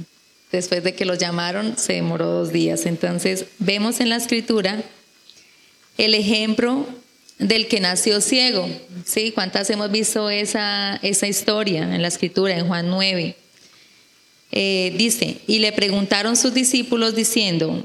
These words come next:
'Rabi, ¿quién pecó, este o tus, o sus padres, para que haya nacido ciego?' Respondió Jesús, 'No es que pecó este ni sus padres, sino para que las obras de Dios se manifiesten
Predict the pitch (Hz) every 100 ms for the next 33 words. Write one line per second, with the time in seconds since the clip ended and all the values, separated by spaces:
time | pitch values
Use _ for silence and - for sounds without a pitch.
0 | - 180 208 190 165 170 160 _ _ -
1 | - - 240 240 247 262 - 175 165 165
2 | - - - - _ _ - 220 247 247
3 | 277 302 - - _ 196 196 180 - -
4 | 208 180 190 190 185 165 156 151 - -
5 | _ - _ _ 202 196 196 208 185 185
6 | 202 214 196 180 180 180 220 214 277 403
7 | - _ _ _ _ _ - 202 208 -
8 | 190 185 190 196 202 175 165 165 - 208
9 | 208 233 247 - 269 262 214 196 190 214
10 | 220 - 254 262 - 202 190 175 - -
11 | 170 165 160 165 - - 196 185 185 185
12 | 185 - 175 170 - 202 233 247 254 254
13 | 254 254 233 220 214 269 - - - -
14 | _ _ - 208 202 180 175 170 - 190
15 | 202 208 - 208 214